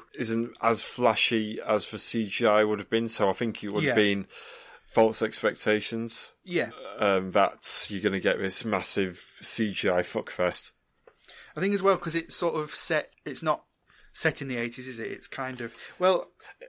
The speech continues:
Speaker 1: It's set in the good old days, I reckon.
Speaker 2: <laughs>
Speaker 1: So I
Speaker 2: it's,
Speaker 1: think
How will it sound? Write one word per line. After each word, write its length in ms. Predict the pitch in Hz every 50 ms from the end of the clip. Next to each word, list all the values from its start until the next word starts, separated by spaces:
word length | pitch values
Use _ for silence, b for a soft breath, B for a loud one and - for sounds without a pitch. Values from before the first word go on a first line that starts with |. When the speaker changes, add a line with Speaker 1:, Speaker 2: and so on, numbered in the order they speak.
| - -
Speaker 1:
It's 220 | 165 165 156 156
set 200 | - - 202 160
in 80 | 165 156
the 180 | 143 - 143
good 200 | 131 120 151 143
old 180 | 131 117 104 92
days, 300 | - 92 90 90 87 -
I 40 | 92
reckon. 340 | 90 87 - - 98 92 90
Speaker 2:
<laughs> 20 |
Speaker 1:
So 300 | - - - 131 123 123 123
I 60 | -
Speaker 2:
it's, 100 | - 214
Speaker 1:
think 240 | - 175 170 - -